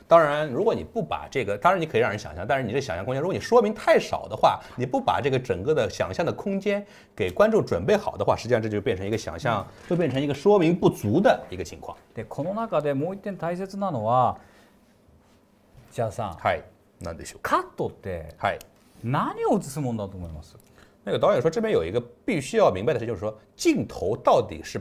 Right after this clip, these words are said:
Speaker 1: 拍什么的东西。カットはですね、あの、シナリオの展開を映すんじゃないですか。
Speaker 2: うん、五十点だな。
Speaker 1: 我说：“导演说，我说，
Speaker 2: 嗯。
Speaker 1: 我觉得镜头是把这个剧-，剧本的一个进行状况，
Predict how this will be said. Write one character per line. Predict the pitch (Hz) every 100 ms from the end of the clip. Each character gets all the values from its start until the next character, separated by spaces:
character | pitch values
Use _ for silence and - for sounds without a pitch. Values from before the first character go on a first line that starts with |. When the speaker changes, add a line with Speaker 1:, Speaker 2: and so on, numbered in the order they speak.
| -
Speaker 1:
拍 | - 214
什 | 220 - -
么 | 80 139
的 | 226
东 | 82 80
西。 | - _ _ _ -
カ | 311
ッ | 349 - _ _ _
ト | - 85
は | 78
で | 73
す | -
ね、 | 73 - _ _ _ -
あ | 80
の、 | 76
シ | 82 82 151
ナ | 202 247
リ | 240 233
オ | 240 233
の | 226
展 | 226 262 269 277 269
開 | 262 269
を | 285 202
映 | - 113
す | - 92
ん | 80
じ | 76
ゃ |
な | 71 78
い | 67
で | -
す | -
か。 | - - - _ _ _ -
Speaker 2:
う | 147
ん、 | 190 196 190 - _ _ _ _ _ _ _ _ -
五 | 127 120
十 | 135
点 | 160 180 139
だ | 107
な。 | 95 85 78 - - _
Speaker 1:
我 | 123
说： | 113 135 135
“导 | 131 143
演 | 113
说， | 127 123
我 | 120 101
说， | 127
Speaker 2:
嗯。 | 131
Speaker 1:
我 | 107
觉 | 139
得 |
镜 | 147 240
头 | 147 113
是 | 131
把 | - 80 98
这 |
个 | 127 113 107 104 - _ _ -
剧-， | - -
剧 | 254 156
本 | - 78
的 | 78 95
一 | 117
个 | 120
进 | - 135
行 | 131
状 | 165 247
况， | 156 98 87